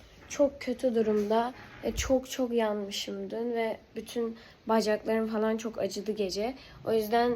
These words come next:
yüzüme falan bolca güneş kremi sıkacağım. Annemler beni bırakıp gittiler kahvaltıya.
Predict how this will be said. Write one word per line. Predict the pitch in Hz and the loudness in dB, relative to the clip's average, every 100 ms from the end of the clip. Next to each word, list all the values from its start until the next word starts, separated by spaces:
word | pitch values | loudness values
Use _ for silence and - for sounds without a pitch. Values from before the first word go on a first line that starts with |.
| - | -2
yüzüme | 220 220 214 226 226 | -2 -2 0 0 0
falan | 220 214 220 208 | -2 -4 -4 -2
bolca | 220 202 220 | -2 -2 -2
güneş | 214 214 208 - | -2 -2 -6 -8
kremi | 208 202 | -8 -6
sıkacağım. | 202 - 185 190 185 - - - - - - - - - - - - - - - - - - - - - - - - | -8 -12 -12 -10 -12 -16 -20 -20 -20 -20 -20 -20 -20 -20 -20 -20 -16 -16 -18 -20 -20 -20 -20 -20 0 6 6 4 -4
Annemler | 247 233 240 240 254 254 240 | -2 0 2 2 2 2 0
beni | 240 226 | -2 -2
bırakıp | 226 226 247 - | -4 -6 -12 -12
gittiler | 208 - 240 226 202 | -12 -8 -4 0 -2
kahvaltıya. | 202 196 196 190 185 185 196 208 254 | -4 -10 -10 -10 -10 -8 -6 -4 -4